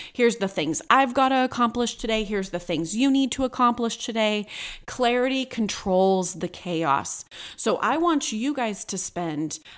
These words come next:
about five to fifteen minutes each morning saying, "What am I going to be doing throughout the day?" And that leads into your power of six.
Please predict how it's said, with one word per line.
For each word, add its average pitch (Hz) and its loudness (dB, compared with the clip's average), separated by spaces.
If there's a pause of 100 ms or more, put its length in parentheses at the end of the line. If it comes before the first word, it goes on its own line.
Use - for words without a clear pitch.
about 277 0
five 285 2
to 214 -2
fifteen 220 -2
minutes 175 -4
each 214 -6
morning 226 -2
saying, 185 -4
"What 220 2
am 220 -2
I 180 0
going 170 -2
to 170 -12
be 175 -4
doing 156 -2
throughout 180 0
the 180 0
day?" 175 -2 (400)
And 196 -2
that 262 2
leads 202 -2
into 165 -2
your 196 -2
power 180 0
of 160 -2
six. - -4